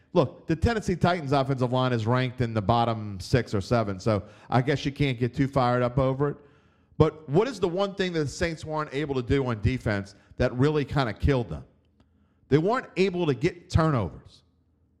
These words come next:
But the pressure on Ryan Tannehill forced three interceptions. A healthy Marshawn Lattimore is as good as a defensive back as there is in this league,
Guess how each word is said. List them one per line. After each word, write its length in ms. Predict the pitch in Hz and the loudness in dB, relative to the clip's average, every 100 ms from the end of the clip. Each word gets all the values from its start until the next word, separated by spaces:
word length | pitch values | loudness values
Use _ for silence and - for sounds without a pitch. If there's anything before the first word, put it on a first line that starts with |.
| _ _ _ _ - | _ _ _ _ 0
But 140 | 165 | 2
the 60 | 165 | 2
pressure 480 | - 196 226 226 | 2 2 2 -2
on 260 | 175 170 139 | 0 0 2
Ryan 380 | 151 180 170 151 | 2 2 0 -4
Tannehill 640 | - 160 170 147 120 107 - - - | -2 0 2 2 2 0 -6 -14 0
forced 380 | 175 196 - | 0 0 -4
three 220 | 165 175 160 | 0 0 2
interceptions. 800 | 131 - 135 - - - _ _ _ _ _ _ _ _ _ _ _ _ 127 | -2 0 0 0 -8 -16 _ _ _ _ _ _ _ _ _ _ _ _ 0
A 40 | |
healthy 480 | 131 233 262 269 247 | 2 2 0 0 -2
Marshawn 560 | 175 190 185 196 165 139 | 0 0 0 0 -2 0
Lattimore 600 | 151 156 131 104 98 95 - _ _ _ - | 2 2 0 0 -2 -4 -8 _ _ _ 0
is 200 | 160 135 | 2 2
as 200 | 156 110 | -2 0
good 180 | 170 214 | 2 2
as 160 | 196 | 0
a 60 | 170 | -2
defensive 520 | 143 - 180 170 160 | -2 0 -2 0 -2
back 300 | 135 139 143 | 2 2 0
as 160 | 131 117 | -2 0
there 280 | 131 165 160 | 2 2 2
is 260 | 151 143 | 0 0
in 100 | 123 | -4
this 240 | 110 131 - | -4 -4 -4
league, 380 | 117 87 69 | -2 -2 -6